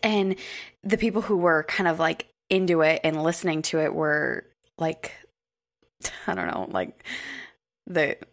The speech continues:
early adopters, I guess. Um, a-, and the, there was hesitancy. People who didn't listen to it were thinking of country of, like, I don't know, Johnny Cash when the, when you, when you're like, "Do you listen to country music?" And they're like, "Oh no, it's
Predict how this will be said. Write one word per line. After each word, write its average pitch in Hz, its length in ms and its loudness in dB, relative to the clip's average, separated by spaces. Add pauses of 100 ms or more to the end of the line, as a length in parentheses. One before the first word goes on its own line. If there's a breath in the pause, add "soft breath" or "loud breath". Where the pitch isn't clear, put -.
(520)
early 165 340 2
adopters, 156 640 2
I - 100 2
guess. - 480 -2
Um, 165 580 -4 (220)
a-, 170 40 4
and 165 300 2
the, 160 120 2 (160)
there 160 300 4
was 160 120 2
hesitancy. 170 540 2
People 180 220 0
who 185 80 2
didn't 185 300 2
listen 170 260 -2
to 165 160 -4
it 165 220 2 (420 loud breath)
were 175 180 2
thinking 180 400 0
of 156 240 0
country 165 680 0
of, 160 220 2
like, 151 720 -2 (240)
I 160 140 2
don't 147 120 0
know, 156 180 -2
Johnny 160 300 -2
Cash - 580 0 (120)
when 160 380 -2
the, 170 200 0
when 160 200 -2
you, 156 220 -6 (280)
when 165 140 -8
you're 160 100 -8
like, 160 340 -10
"Do 190 100 -2
you 196 100 4
listen 180 260 2
to 165 60 0
country 165 260 -2
music?" 165 280 -2
And 165 80 -8
they're 151 80 -6
like, 160 160 -4
"Oh 151 80 -2
no, 151 280 -2
it's - 280 -4